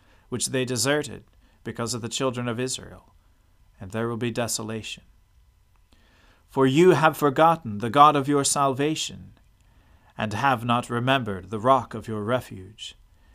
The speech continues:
Therefore, though you plant pleasant plants, and sow the vine branch of a stranger,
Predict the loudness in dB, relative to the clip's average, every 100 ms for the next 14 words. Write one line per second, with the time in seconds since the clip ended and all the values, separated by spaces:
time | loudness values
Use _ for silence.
0 | _ _ _ -2 4 4 2 -6 -8 -10
1 | 0 2 6 4 2 -2 -2 -2 -10 -2
2 | 0 2 -2 -10 -6 -4 -4 -10 -12 -14
3 | -14 _ _ _ _ _ -4 0 0 2
4 | 0 0 -2 0 2 0 -4 -6 -6 -10
5 | -10 -6 -6 -4 -6 -4 -6 -8 -10 -16